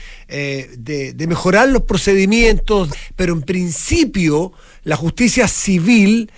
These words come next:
eh, al ser, ¿no es cierto?, igualdad ante la ley, a todos nos da garantías, insisto, salvo casos específicos que se pueden mejorar. En cambio, la justicia militar tiene el sistema antiguo, tiene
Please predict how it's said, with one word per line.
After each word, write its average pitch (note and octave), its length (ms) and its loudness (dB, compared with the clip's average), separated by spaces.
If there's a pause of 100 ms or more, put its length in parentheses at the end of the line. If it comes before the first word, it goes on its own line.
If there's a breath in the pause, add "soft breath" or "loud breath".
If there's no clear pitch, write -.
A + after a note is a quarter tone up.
(720 soft breath)
eh, D3+ 180 -2
al D3 160 2
ser, F#3 480 2
¿no B2+ 120 -14
es A2 60 -10
cierto?, D#3+ 300 -4
igualdad D3 380 0
ante G3 160 0
la G3 80 6
ley, G#3 300 2
a D#3+ 140 0
todos A#3+ 540 2
nos D#3 260 -8
da F3+ 120 -2
garantías, E3 760 -4
insisto, C3+ 380 -8
salvo D#3 320 -6
casos D3+ 260 -6
específicos G3+ 560 -2
que D3+ 60 -6
se E3+ 100 -4
pueden G3 180 0
mejorar. G#3 380 0
En E3+ 120 -10
cambio, D4 260 -2
la A3+ 60 -6
justicia A#3 420 -4
militar F#3 480 4 (400 loud breath)
tiene F#3 340 2
el G#3+ 120 -2
sistema D4+ 420 0
antiguo, C#3 560 0 (440 loud breath)
tiene D4 480 0